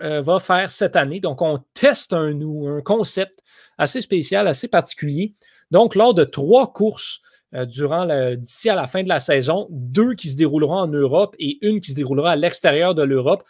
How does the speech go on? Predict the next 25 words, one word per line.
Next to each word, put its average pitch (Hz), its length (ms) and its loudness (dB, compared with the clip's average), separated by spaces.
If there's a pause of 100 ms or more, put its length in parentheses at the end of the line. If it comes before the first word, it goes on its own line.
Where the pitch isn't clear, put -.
(160)
On 139 140 -2
n'a 139 100 2
pas 190 140 2
la 180 100 6
confirmation 147 840 -2
lesquelles. 147 600 -2 (520)
On 170 160 4
va, 277 360 6
euh, 180 220 0
mettre 240 280 -4
en 202 140 -2
place, 180 320 0
donc 147 200 -4
on 143 80 0
va, 151 100 0
euh, 170 380 0
on 127 100 -8
va 143 120 -2
faire 247 220 -2
un 202 140 2
test 202 480 -2
au, 165 280 -4
pour, 196 340 -8
avec 139 300 -2
le, 156 300 2